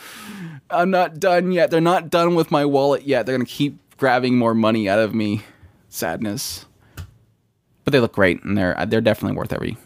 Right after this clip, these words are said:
every penny, in my opinion. Sentai Filmworks. We move on to Sentai Filmworks, something that's more price available to most people. <laughs>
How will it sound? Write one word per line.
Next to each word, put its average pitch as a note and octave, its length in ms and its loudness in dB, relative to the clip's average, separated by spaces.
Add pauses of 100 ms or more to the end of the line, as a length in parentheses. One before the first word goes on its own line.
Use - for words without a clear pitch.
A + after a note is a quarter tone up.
(120)
every - 160 -6
penny, - 260 -6
in - 60 -2
my - 80 -2
opinion. - 380 -6 (640)
Sentai A3+ 340 0
Filmworks. G#3+ 380 2
We F3 60 -6
move A3 140 2
on A3+ 160 2
to G3 100 2
Sentai F3+ 340 0
Filmworks, C3 280 2
something F#3+ 220 0
that's F3 160 0
more D3+ 440 2
price - 760 -4 (800)
available B2 380 2
to A#2 120 -6
most A2 200 0
people. B2 320 -2
<laughs> - 60 -20